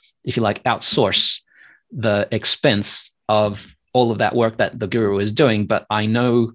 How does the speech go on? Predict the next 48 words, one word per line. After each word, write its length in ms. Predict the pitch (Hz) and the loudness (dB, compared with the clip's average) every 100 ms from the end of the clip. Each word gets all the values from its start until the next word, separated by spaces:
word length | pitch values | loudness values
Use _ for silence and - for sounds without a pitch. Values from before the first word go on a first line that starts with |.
| _ 117 | _ -2
that 140 | 110 | 0
I 100 | 107 | 0
can 220 | 113 101 | -2 0
replicate 640 | 123 139 117 - 107 101 - | 0 -2 -4 -2 -2 -2 -6
based 260 | 104 110 - | -2 -2 0
on 80 | 95 | -4
the 80 | 90 | 0
trade 240 | 190 185 | 0 2
plan 320 | 98 87 87 _ - - - _ - | -2 -4 -6 _ -20 -20 -20 _ -8
that 280 | 113 101 - - | 0 0 -2 -6
that 200 | 110 101 | -4 -2
guru 220 | 107 104 101 | 0 2 0
is 100 | - | -2
following. 440 | 87 80 - - _ _ | -4 -6 -12 -16 _ _
So 220 | - 104 - | -2 -2 2
I 100 | 113 | 2
would 120 | 107 | 2
be 120 | 104 | 0
okay 200 | 95 143 | 2 2
with 80 | 135 | 4
that. 260 | 113 - _ - - - | 2 0 _ -20 -20 -12
But 200 | 104 113 | -4 -2
if 120 | 113 | 0
it 40 | 113 | -2
was 120 | 98 | -2
a 40 | |
black 240 | 98 139 - | 0 0 2
box 180 | 147 - | -2 2
signal 320 | 147 147 131 | 0 2 2
where 80 | 110 | 0
they 140 | 95 | -2
just, 220 | - - - | -4 -12 -4
you 120 | 101 | -2
know, 80 | 104 | 0
wouldn't 260 | 117 107 | 0 -2
tell 180 | 117 104 | -2 -2
you 80 | 95 | 0
how 160 | 123 | 0
they're 140 | 117 110 | 0 0
trading, 420 | 123 110 117 107 | 4 4 4 0
they 100 | 95 | -2
just 140 | 104 | -4
say, 160 | 104 90 | -2 -2
you 140 | 107 | -2
know, 80 | 92 | -4
"Trust 260 | 90 101 - | -2 -2 0
me," 140 | 104 | -2
you, 320 | 101 92 95 | 0 0 -2